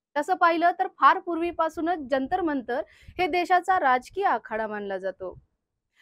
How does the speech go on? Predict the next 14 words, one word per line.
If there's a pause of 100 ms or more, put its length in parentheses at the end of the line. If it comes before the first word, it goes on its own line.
(140)
भारतीय
संसदेच्या
अगदी
जवळ
असल्याने
सत्तेच्या
विरोधात (220)
आवाज
उठवण्यासाठी, (180)
जनतेच्या
हक्काच्या
लढ्यासाठी (340)
हे
सर्वात